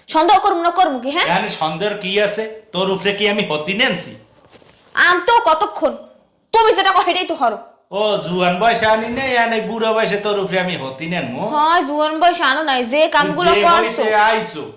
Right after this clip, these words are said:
Speaker 2: সেই হইতে আমার লাগে এই খালি একটা কথা লইয়েই তুই আমার সন্দেহ লইয়েই আছো, আর এই সন্দেহ লইয়েই তুই গ্যাস গ্যাস গ্যাস গ্যাস করো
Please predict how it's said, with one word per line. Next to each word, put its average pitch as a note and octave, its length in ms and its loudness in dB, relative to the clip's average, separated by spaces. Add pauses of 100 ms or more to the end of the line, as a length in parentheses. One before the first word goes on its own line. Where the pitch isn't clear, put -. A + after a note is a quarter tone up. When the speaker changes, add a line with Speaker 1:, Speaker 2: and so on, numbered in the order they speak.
Speaker 2:
সেই E3+ 260 -4
হইতে G#3+ 240 -2
আমার G3 240 2
লাগে G3+ 240 0
এই G3+ 140 -2 (440)
খালি F#3 300 0
একটা F3+ 400 0
কথা F#3 240 -2
লইয়েই F#3+ 360 -2
তুই F3 220 -8
আমার E3 160 -4
সন্দেহ D#3 440 -4
লইয়েই F3+ 460 -2
আছো, C#3+ 220 -4
আর C#3 120 -4
এই D3 120 -6 (240)
সন্দেহ F3 380 0
লইয়েই G#3 360 0
তুই F3+ 160 -8
গ্যাস D3+ 220 -2
গ্যাস E3 180 -4
গ্যাস D3 180 -2
গ্যাস D3+ 180 -6
করো C3 220 -8